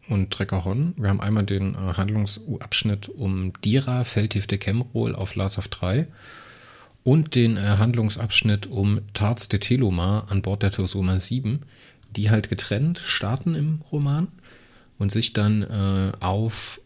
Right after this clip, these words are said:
Kapitel sieben zusteuern und in Kapitel sieben ineinander münden, um dann praktisch ins Finale einzugehen. Das finde ich ganz schön gelöst von den Kapitelaufteilungen, von der Konstruktion her. Insgesamt sind's zwölf Kapitel und, äh, zusätzlich gibt's einen Prolog und Epilog.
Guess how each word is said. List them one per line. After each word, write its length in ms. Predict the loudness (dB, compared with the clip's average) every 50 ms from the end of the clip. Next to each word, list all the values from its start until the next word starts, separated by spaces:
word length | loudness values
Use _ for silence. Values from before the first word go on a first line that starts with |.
| -20 -10
Kapitel 380 | -2 -2 0 0 0 0 2 0
sieben 380 | 0 0 0 2 2 2 2 2
zusteuern 600 | 2 0 0 0 0 2 2 4 4 4 4 4
und 100 | 2 0
in 140 | 2 2 2
Kapitel 420 | 4 2 2 2 2 2 2 2 4
sieben 260 | 4 2 2 2 2
ineinander 500 | 2 4 4 4 4 4 4 4 4 4
münden, 380 | 4 4 4 2 2 0 -2
um 140 | 0 0 2
dann 140 | 2 2 0
praktisch 480 | 0 -2 -4 -4 -2 -2 -2 -2 -2 0
ins 180 | 0 -2 -2
Finale 460 | 0 0 0 0 2 2 0 -2 -2 -6
einzugehen. 500 | -10 -10 -10 -8 -6 -4 -2 -2 -2 -4 -6 -10 -16 -18 -20 -20 -20 -20 -20 -20 -20 -20 -18 -8 -2
Das 120 | 0 2
finde 180 | 2 2 2 2
ich 80 | 2
ganz 120 | 0 0 0
schön 220 | 2 2 2 4
gelöst 480 | 4 2 2 2 2 2 2 0 -2 -6
von 180 | -6 -4 -2 -2
den 120 | -2 -4
Kapitelaufteilungen, 800 | -2 -4 -4 -2 -2 -2 -2 -2 -2 -4 -2 -2 0 0 0 -2
von 160 | -2 -2 -2
der 80 | -2 -2
Konstruktion 720 | 0 -2 -2 -2 -2 -6 -8 -6 -6 -6 -4 -2 -2 0 2
her. 300 | 2 2 2 2 0 -2
Insgesamt 460 | -4 -6 -2 -2 0 2 2 2 2
sind's 260 | 0 -2 0 -2 -2
zwölf 480 | -4 0 0 2 2 2 2 -2 -6 -14 _ -2
Kapitel 520 | -2 -2 0 0 0 0 2 0 0 0
und, 420 | -2 -4 -4 -2 -2 -2 -2 -4 -6
äh, 220 | -4 -2 -2 -2 -2
zusätzlich 540 | -2 -2 -2 -2 -2 -2 -2 -2 -4 -2 -4
gibt's 220 | -4 -6 -4 0
einen 120 | 0 0 0
Prolog 440 | 0 0 0 2 2 2 0 -2 -4
und 100 | -8 -6
Epilog. 500 | -4 -4 -2 -2 -2 -4 -4 -6 -10